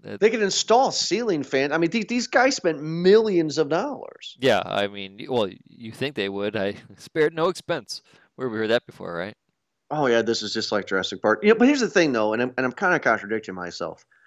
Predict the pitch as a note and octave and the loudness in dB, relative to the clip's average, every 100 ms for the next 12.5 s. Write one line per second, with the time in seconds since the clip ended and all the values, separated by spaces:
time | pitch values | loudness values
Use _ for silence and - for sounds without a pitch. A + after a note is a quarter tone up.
0 | _ _ _ _ A#2+ D3+ - D3+ F#3+ C3 | _ _ _ _ 0 2 4 6 4 2
1 | B2+ B2+ C#3+ C#3+ C#3+ G#2+ C3 C3 A#2+ A#2 | -2 4 6 6 4 0 0 0 0 0
2 | A#2+ B2+ C3+ B2+ G#2+ A2+ A#2 - - _ | 2 2 4 4 4 2 2 -2 -8 _
3 | - - B2+ - C3+ C3+ B2+ - - A#2+ | -14 -4 -2 2 2 2 -6 -8 -4 0
4 | C3 C#3+ D#3+ D#3 E3 D#3 - F3 E3+ E3 | 0 4 2 4 4 4 2 2 4 4
5 | E3 F3 F3+ F3+ C3+ - D#3 D3 C#3 - | 4 4 4 2 -2 2 6 6 6 0
6 | _ _ _ A#2 C3 - G2+ C#3+ - F3+ | _ _ _ 0 0 2 6 6 4 -2
7 | - F#3+ F#3 F3+ E3 - - E3+ E3+ D#3+ | 0 2 2 0 -6 -10 -2 0 2 -2
8 | C#3 B2 A#2+ A#2+ A2+ A2+ - A2+ B2 B2+ | -2 -4 -4 -6 -8 -10 -4 2 6 4
9 | A#2+ A#2 A#2 A2+ - G2+ G#2+ G2+ G2+ G2+ | 2 0 -2 -2 -4 -6 -2 0 0 0
10 | G2+ - F2+ D2+ - - - E3 D#3 D3 | -4 -4 -4 -4 -6 -8 0 6 6 6
11 | F3 F#3 - D#3 C3 - B2+ B2 G#2 F#2+ | 4 4 2 0 0 -4 -4 -2 -2 -2
12 | - F#2+ F2+ E2+ F2+ | -2 -2 0 -2 -4